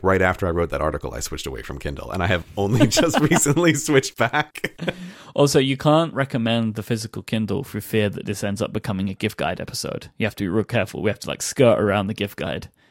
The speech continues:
Speaker 1: Yeah, no, it's not a gift guide.
Speaker 2: Not a gift guide. It's the state of the apps.
Speaker 1: But a Kindle would make a fantastic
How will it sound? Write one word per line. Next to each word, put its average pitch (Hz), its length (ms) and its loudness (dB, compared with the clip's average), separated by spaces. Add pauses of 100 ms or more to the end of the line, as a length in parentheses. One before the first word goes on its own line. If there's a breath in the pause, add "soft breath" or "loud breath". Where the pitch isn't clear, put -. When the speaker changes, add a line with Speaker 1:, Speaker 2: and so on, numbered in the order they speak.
(120 soft breath)
Speaker 1:
Yeah, 107 240 6
no, 92 140 2
it's 85 100 0
not 113 140 4
a 104 40 4
gift 101 240 2
guide. 67 300 -2 (160)
Speaker 2:
Not 107 200 -2
a - 20 -4
gift 123 260 -2
guide. 87 320 -2 (140)
It's - 180 -8
the 107 80 -6
state 95 280 -2
of 101 80 -8
the 92 80 -4
apps. - 440 -4
Speaker 1:
But 98 300 2
a 90 40 -4
Kindle 95 360 2
would 82 140 0
make 80 180 -2
a 71 80 -6
fantastic 73 580 -6